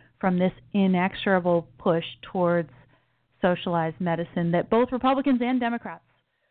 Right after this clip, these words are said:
are guilty of pushing us towards." Granted, Obamacare was a huge step in that direction, and then, damn, John Roberts, not the John Roberts here in the chat room, but the Chief Justice John Roberts, who let that slip by as a so-called tax,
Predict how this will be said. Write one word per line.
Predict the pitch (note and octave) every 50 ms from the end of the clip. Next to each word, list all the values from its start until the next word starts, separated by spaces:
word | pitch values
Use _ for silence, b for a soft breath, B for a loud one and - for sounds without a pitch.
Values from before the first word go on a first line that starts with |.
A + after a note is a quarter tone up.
| _ _ _ _ _
are | - F#3+ G3
guilty | F3+ - G3 G3 G#3 G3+ _ - E3 D3+ E3+ F#3+
of | F3 _
pushing | - F#3+ - - E3+
us | E3 -
towards." | - E3 D#3+ - _
Granted, | - A3+ A#3+ C4+ C#4+ C#4 G3+ F3
Obamacare | F3+ F3+ E3+ G3 G3+ A3+ B3+ B3 - C4+ C4+ C#4+ C#4+ C#4 B B B B
was | A#3 B3+ B3 A#3
a | G#3+ G3+ G3+ _ -
huge | - C#4+ C#4 C4+ A3 - - -
step | - G#3+ G3 - -
in | F#3+
that | F#3+ F3 E3+ -
direction, | F3 F3 E3+ E3+ E3+ - - G3 F#3+
and | F#3 F#3 F#3
then, | F#3 F3 F3 E3+ b b b b b b b b _ _ _ _ _
damn, | - A#3 A#3+ A#3 A#3+ A3 G3 F#3+ F#3+ -
John | A3 F#3+ F3+ F3+
Roberts, | F3+ F3+ F#3+ F#3 F#3 F3+ F3 F3 - - - B B B B -
not | F#3 F3+ F#3+
the | - G#3
John | - A3 F#3+ F#3
Roberts | G3 F#3 F3+ G3 G3 -
here | - G#3
in | F3+
the | F3 F3+
chat | - A3 F3+ -
room, | - F3+ F3
but | F3 E3+ -
the | E3+ E3 - -
Chief | - F#3+ - -
Justice | - F#3+ F#3 - - E3 - -
John | - F#3+ F3+ F3
Roberts, | F3 F3 E3+ D#3+ D#3+ D#3+ - -
who | - F#3+
let | F3 F3 F3 F3 -
that | F3 E3+ E3+ - - -
slip | G3+ F3 - -
by | - F3 F3 F3 E3+ D#3+
as | D#3+ D#3 -
a | E3 - -
so-called | F#3 E3+ E3 - - E3+ D#3+ E3 E3 - B B B B _ - -
tax, | - G3 F3 D3+ - - -